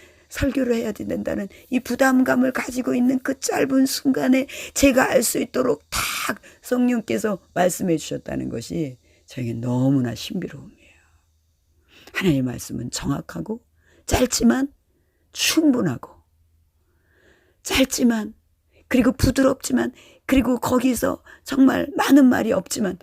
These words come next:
너무 그 이상 필요치 않는, 아, 여러분, 이 놀라운 성령님의 감동이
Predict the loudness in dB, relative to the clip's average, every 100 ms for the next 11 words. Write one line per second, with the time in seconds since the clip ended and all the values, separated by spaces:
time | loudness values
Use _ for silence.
0 | _ _ 6 8 8 6 4 4 6 6
1 | 2 -4 -4 -4 -4 -6 -8 -8 -10 -14
2 | _ _ _ _ _ _ _ _ _ _
3 | _ _ -8 -4 -4 -4 -8 -12 -10 -8
4 | -4 -4 -6 -10 -14 _ _ -2 0 0
5 | 0 -2 -4 -6 -8 -6 -4 -4 -4 -6
6 | -8 -8 -6 -6 -4 -4 -4 -8 -12